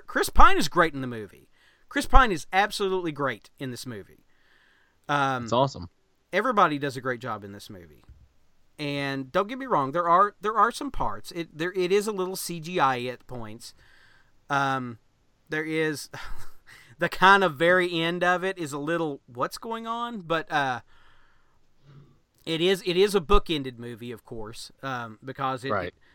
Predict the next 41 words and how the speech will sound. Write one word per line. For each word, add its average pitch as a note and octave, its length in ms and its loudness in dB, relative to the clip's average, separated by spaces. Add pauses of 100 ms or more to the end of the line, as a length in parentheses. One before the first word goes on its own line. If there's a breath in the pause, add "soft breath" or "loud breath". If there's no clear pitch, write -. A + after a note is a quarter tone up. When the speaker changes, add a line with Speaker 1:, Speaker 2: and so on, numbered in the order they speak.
(100)
Speaker 1:
the, C3+ 200 -12
uh, B2+ 280 -6
it's, - 440 -10
it C#3 220 -8
starts F3 380 0
and D#3 160 -8
ends B2+ 440 -8
in C#3+ 140 -8
the C3+ 60 -6
modern A#2+ 320 -6
era. F#2+ 300 -18 (400)
The C3+ 100 -6
whole, D#3 120 2
but C#3+ 220 -2
the, C#3+ 180 -4
but C#3 180 -6
the C#3+ 60 -10
meat E3 240 -2
of D3+ 80 -6
the C#3 80 -6
movie B2 420 -8
is A#2+ 120 -12
a, A#2 80 -14 (180)
is B2+ 280 -8
World A#2 280 -8
War A#2+ 140 -10
One. G#2+ 360 -16 (760)
Um, C#3 420 -4 (140)
Speaker 2:
Okay. G2+ 260 -4 (1300)
Speaker 1:
since - 240 -8
you C#3 100 -6
already C3 280 -4
know A#2 340 -8
she's A2+ 220 -14
alive G#2 340 -12
today, G2 360 -16
I F#2 40 -20
mean, F#2+ 180 -20
it, F#2 160 -20
it B2 160 -12
doesn't C3 240 -10